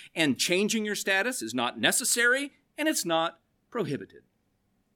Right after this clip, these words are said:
Paul says, when you, when God called you, you got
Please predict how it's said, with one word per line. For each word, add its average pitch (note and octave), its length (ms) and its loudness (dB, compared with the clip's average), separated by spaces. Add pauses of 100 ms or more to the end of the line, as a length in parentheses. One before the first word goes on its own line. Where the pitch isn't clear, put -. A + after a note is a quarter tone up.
(2750)
Paul G#3+ 240 12
says, A2 640 4 (1300)
when C#3 180 8
you, A#3+ 420 8 (240)
when C#3+ 340 6 (200)
God F#3 480 8
called G#3 580 10
you, B3 440 6 (400)
you G#3 160 8
got E3 400 10